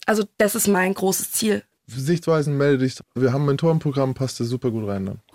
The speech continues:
Speaker 1: Ja,
Speaker 2: Wir
Speaker 1: gerne.
Speaker 2: arbeiten nur mit Menschen, die bestimmte Erfahrungen haben und suchen Jugendliche, die dieselben Erfahrungen gerade machen.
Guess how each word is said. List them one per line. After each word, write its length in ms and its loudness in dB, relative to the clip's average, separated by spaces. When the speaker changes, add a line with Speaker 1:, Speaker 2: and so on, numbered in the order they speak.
Speaker 1:
Ja, 200 0
Speaker 2:
Wir 120 0
Speaker 1:
gerne. 80 4
Speaker 2:
arbeiten 260 4
nur 80 4
mit 140 2
Menschen, 420 0
die 300 2
bestimmte 540 -2
Erfahrungen 500 0
haben 180 0
und 140 -4
suchen 260 0
Jugendliche, 380 -2
die 100 -2
dieselben 380 0
Erfahrungen 580 -4
gerade 320 -2
machen. 280 0